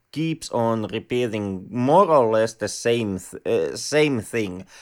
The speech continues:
Not, not literally, but, but kind of like in, in the sense or in the feeling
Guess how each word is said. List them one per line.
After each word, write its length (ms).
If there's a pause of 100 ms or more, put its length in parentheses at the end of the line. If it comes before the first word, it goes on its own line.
(320)
Not, 280
not 200
literally, 460
but, 380
but 180
kind 160
of 80
like 500
in, 380
in 280
the 120
sense 540
or 240
in 140
the 100
feeling 1080